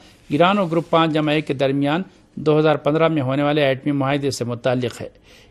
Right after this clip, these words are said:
ایران ایئر نے امریکی اور یورپی کمپنیوں سے دو سو مسافر بردار طیارے خریدنے کے لیے پینتیس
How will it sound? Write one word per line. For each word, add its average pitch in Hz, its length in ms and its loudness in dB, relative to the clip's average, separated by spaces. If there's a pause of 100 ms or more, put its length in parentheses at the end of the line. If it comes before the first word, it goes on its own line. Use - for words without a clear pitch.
ایران 143 320 0 (100)
ایئر 147 160 0
نے 170 200 -2
امریکی 156 500 -2
اور 147 200 2
یورپی 139 380 -2
کمپنیوں 143 460 -4
سے 190 160 0 (400)
دو 147 460 0
سو 131 320 0 (160)
مسافر 143 580 -2
بردار 135 340 0
طیارے 135 420 -2
خریدنے 131 360 -4
کے 160 120 -4
لیے 175 160 2 (380)
پینتیس 180 520 -2